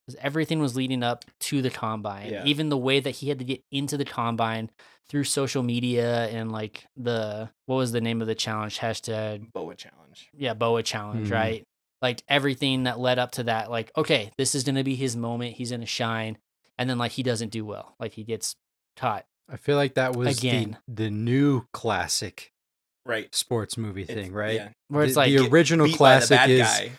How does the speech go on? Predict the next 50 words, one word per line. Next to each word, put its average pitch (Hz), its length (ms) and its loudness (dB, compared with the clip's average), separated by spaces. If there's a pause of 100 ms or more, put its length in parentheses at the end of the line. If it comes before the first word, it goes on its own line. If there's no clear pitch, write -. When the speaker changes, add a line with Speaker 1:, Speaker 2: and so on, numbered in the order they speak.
(140)
Speaker 3:
you, 123 120 0
Speaker 2:
like, 113 160 -4
Speaker 3:
you 123 220 2
build 135 220 6
Speaker 2:
superhero 123 40 6
Speaker 3:
up. 151 220 6
Speaker 2:
cl-, - 200 -8
movie. 113 360 -10 (120)
Speaker 3:
Yeah, 135 200 6
you 107 180 0
build 127 260 2
up 147 280 4
and 120 200 0
then 101 360 -4
boom, 135 340 8
you 104 140 -4
win. 95 500 -2
You're 104 200 -4
awesome. 104 520 -2
But 123 180 -6
Speaker 1:
Yeah. 110 100 -2
Speaker 3:
now 143 280 4
they're 113 180 2
like, 104 380 -4
"Everybody 101 540 -8
expects 101 640 -6
that, 90 280 -8
so 120 160 -4
we're 110 140 -2
gonna 101 180 -8
trick 143 300 4
Speaker 1:
We're 147 100 4
Speaker 3:
'em. 143 60 0
Speaker 1:
gonna 143 200 4
knock 123 300 6
Speaker 3:
We're 151 80 12
Speaker 1:
your 143 120 12
Speaker 3:
gonna 127 100 12
Speaker 1:
ass 120 120 2
Speaker 3:
build 156 280 12
Speaker 1:
down 160 100 12
Speaker 3:
up, 175 80 10
Speaker 1:
again." 123 300 2
Speaker 2:
Yeah. 104 100 -8
Speaker 3:
and 135 160 2
then 135 80 4
we're 135 160 4
gonna 131 180 4
have 139 280 6
it 147 200 8